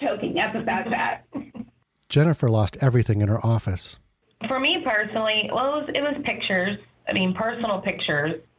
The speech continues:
Speaker 3: I know that I had a dean before sh-, um, before we got our new director. She retired, and when she retired, she left some, um, original prints on my desk of my favorite artists,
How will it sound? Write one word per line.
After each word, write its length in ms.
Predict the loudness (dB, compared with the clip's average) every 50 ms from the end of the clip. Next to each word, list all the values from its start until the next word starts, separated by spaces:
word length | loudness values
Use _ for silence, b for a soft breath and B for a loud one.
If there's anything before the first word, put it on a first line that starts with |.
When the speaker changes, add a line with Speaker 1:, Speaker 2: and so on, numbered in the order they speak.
| _ _ _ _ _ _ _ -14
Speaker 3:
I 80 | -10
know 220 | -4 -2 -2 0 0
that 120 | 0 0
I 140 | 0 0 0
had 180 | 0 0 0
a 120 | 0 -2 -2
dean 460 | 0 0 2 2 2 2 2 0 0
before 460 | 0 -2 -4 -4 -4 -2 -2 -2 -2 -2
sh-, 200 | -2 -2 -4 -6 _ -6 -2
um, 540 | -2 0 0 0 -2 -2 -2 -2 -2 -4 -6 -6 -8
before 500 | -8 -6 -6 -4 -2 -2 0 -2 -2 -2
we 180 | -2 -2 0
got 160 | 0 0 0
our 160 | 0 0 0 0
new 180 | -2 -2 -2
director. 500 | -2 0 0 0 -2 -2 -2 -2 -2 -2 -2 -4 -4 -4
She 380 | -2 0 2 2 0 0 -2 -4
retired, 600 | -6 -6 -4 -2 -2 -2 0 0 0 0 0 0
and 100 | 0 0
when 120 | -2 -2 -2
she 200 | -2 -2 -2 -2
retired, 540 | -2 -2 -2 -2 -2 0 0 0 -2 -2 -4 -8 -6
she 140 | -4 -2 0
left 280 | 0 0 -2 -2 -6 -8 _ -4
some, 200 | -2 -2 -4 -6 B B B B B B B B -4
um, 500 | -2 -2 0 0 0 0 0 0 -2 -4 -8 _ _ _ _ _ _ _ _ _ _
original 380 | -12 -8 -8 -6 -4 -2 -2 -2
prints 420 | -4 -2 -2 -2 -2 -2 -4 -8 -8 -6 -4
on 120 | -2 0
my 140 | 0 0 0
desk 400 | 0 0 0 0 0 -2 -4 -4 -2
of 120 | -2 -2 0
my 160 | -2 -4 -2
favorite 360 | -2 -2 -2 -2 -2 -2 -2 0
artists, 460 | -2 0 0 0 -2 -2 -4 -6 -10